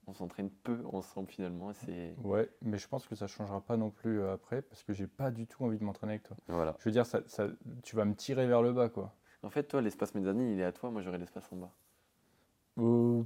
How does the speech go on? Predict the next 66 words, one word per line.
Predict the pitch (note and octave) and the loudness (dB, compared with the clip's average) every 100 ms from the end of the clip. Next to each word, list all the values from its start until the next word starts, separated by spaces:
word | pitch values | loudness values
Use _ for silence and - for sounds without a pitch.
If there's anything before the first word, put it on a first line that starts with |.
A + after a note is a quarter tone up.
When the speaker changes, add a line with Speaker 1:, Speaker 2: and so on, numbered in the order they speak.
| - | -2
Speaker 2:
pff, | - - C3 C#3 | -10 -4 2 6
honnêtement, | C3 B2+ - | 6 6 8
Speaker 1:
Il | |
y | A2 | 10
a, | |
il | |
y | D3 | 10
a | |
Speaker 2:
je | |
Speaker 1:
de | B2 | 10
quoi | A#2+ | 8
faire | - G#2+ G2 | 8 6 6
en | G2 | 8
haut, | F#2+ F#2 | 8 8
hein. | F3 | 12
Speaker 2:
Ouais, | F3 | 12
il | F3 | 12
y | |
a, | E3 E3 D#3+ | 12 12 12
il | |
y | D#3 | 12
a, | |
Speaker 1:
Il | |
y | C#3+ | 12
a | |
Speaker 2:
honnête-, | D#3 D#3+ - | 12 8 6
Speaker 1:
quoi. | - D3 | 0 4
Speaker 2:
honnêtement, | D3+ D3+ D3 E3 F3+ | 8 8 8 8 8
je | D#3+ | 8
sais | C3+ C#3 | 4 6
pas, | D3 D#3 C#3+ C#3 | 12 12 12 12
euh, | B2+ - - - | 8 0 -8 -4
je | |
sais | B2+ C3+ | -2 8
pas | E3 | 8
si | D#3+ D3+ | 8 0
t'es | D3 | 4
gagnant | C#3+ C#3 D3 D3+ D3 | 8 8 10 10 8
ou | |
si | C3+ D3 | 4 -2
je | C3 | -2
suis | C#3+ | 2
gagnant, | C3+ C3+ D3+ | 4 6 6
mais, | E3+ C#3+ C3 | 6 8 10
euh, | B2 A#2+ A#2 A#2 | 12 12 12 10
je | A#2 A2+ A2+ - | 8 2 -4 -2
pense | - D3+ | 4 4
qu'on | - C#3+ B2+ | 4 2 2
est | |
tous | A#2+ D3 | 2 2
les | D3+ | 4
deux | D3+ | 4
bien. | B2+ G#2+ - - C3+ | 4 2 0 -8 -2
Speaker 1:
Bref. | F2+ F#2+ F2 - _ - - D3 C3+ - - A#2 | 4 4 4 -4 _ -10 -8 -8 -10 -18 0 12
Voilà, | C3 B2+ | 12 12
donc | B2 A#2 | 10 4
rien | C3 | 0
de | C3 | 0
spécial, | - A#2 G#2+ - G#2 A#2 | 2 -2 0 4 6 6
euh, | G#2 F#2+ F#2 F2 E2+ E2+ E2+ A2 - | 4 2 2 0 -2 -4 -8 -12 -6
bien | G#2 | -4
sûr, | - G2+ | -4 -4
dans | G2 F#2 | 0 0
l'attente, | F#2 - G#2+ G2+ | 0 -4 -8 -6
hein, | F#2+ | -10
que | - F2 | -6 -6